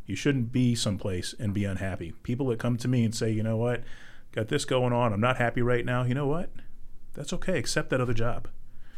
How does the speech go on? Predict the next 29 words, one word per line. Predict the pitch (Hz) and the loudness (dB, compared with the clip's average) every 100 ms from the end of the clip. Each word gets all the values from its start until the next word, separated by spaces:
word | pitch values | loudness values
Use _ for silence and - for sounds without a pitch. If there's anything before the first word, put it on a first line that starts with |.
| - - | -6 4
Go | 143 | 6
be | 147 135 | 8 6
happy. | 131 104 90 | 6 2 0
I | 110 | 4
don't | 156 127 | 4 6
want | 135 - | 6 6
you, | 110 107 | 6 6
I | 135 | 2
don't | 165 | 2
want | 139 - | 2 4
anybody | 117 127 135 135 | 6 8 8 8
here | 147 160 - - - | 6 4 0 -6 -6
that's | 101 - | -4 0
not | 107 101 | 0 2
happy. | 107 110 143 143 - - - - | 0 2 0 -2 -12 -12 -12 -12
And | - 104 107 107 107 - - | -6 -2 0 2 0 -4 -10
also | 104 110 - 113 | -4 -4 0 0
just | 98 107 - | 0 -4 -6
giving | - 107 | -4 0
them | 123 120 | 2 2
what | 123 | 0
they | 117 | 2
need | 107 120 | 4 2
to, | 101 104 - 113 | 0 -6 -10 -2
giving | 139 165 | 0 2
them | 135 | 4
what | 131 107 92 | 4 2 2
they | 110 131 | 2 4
need | 143 156 156 | 2 0 -4